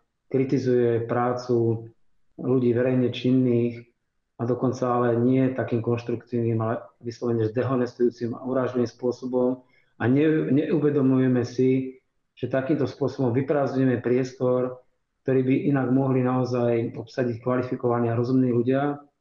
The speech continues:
a uvoľňujeme priestor ľuďom, ktorí sú nezodpovední, nekvalifikovaní, nerozumejú tomu, idú tam s osobnými ambíciami a výsledok bude ten, že,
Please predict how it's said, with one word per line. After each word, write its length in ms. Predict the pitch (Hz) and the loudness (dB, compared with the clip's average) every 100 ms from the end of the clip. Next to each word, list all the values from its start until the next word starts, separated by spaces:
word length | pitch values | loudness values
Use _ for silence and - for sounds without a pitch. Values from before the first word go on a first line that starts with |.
| _ _ _ _ - | _ _ _ _ -6
a 60 | |
uvoľňujeme 640 | - 143 156 147 139 131 127 | 0 2 4 4 4 2 2
priestor 400 | 123 123 135 117 | 0 0 0 2
ľuďom, 400 | 123 127 123 120 | 2 2 0 0
ktorí 160 | 120 | 0
sú 240 | 120 - 110 | 0 -2 0
nezodpovední, 960 | 123 143 147 151 139 131 131 123 120 - _ _ - | 2 0 0 0 0 2 2 2 0 -4 _ _ -2
nekvalifikovaní, 1200 | 123 131 143 139 135 123 135 123 120 113 113 110 _ _ _ - | -2 0 0 0 -2 -6 -4 0 0 0 0 -2 _ _ _ 0
nerozumejú 800 | 113 135 143 151 143 135 131 131 | 2 2 2 2 2 2 0 0
tomu, 540 | 123 117 117 117 - - | 0 0 -2 -6 -12 -4
idú 160 | 127 127 | 0 2
tam 160 | 123 | 0
s 80 | 110 | -2
osobnými 560 | 143 - 139 131 127 131 | -4 -2 2 4 4 2
ambíciami 960 | 120 120 127 123 143 143 147 151 151 - _ _ - | 0 0 0 -2 -2 2 2 2 -2 -10 _ _ -4
a 80 | 110 | 0
výsledok 340 | 131 151 135 131 | 2 2 2 4
bude 160 | 131 127 | 2 2
ten, 240 | 120 123 | 2 2
že, 140 | 123 | 2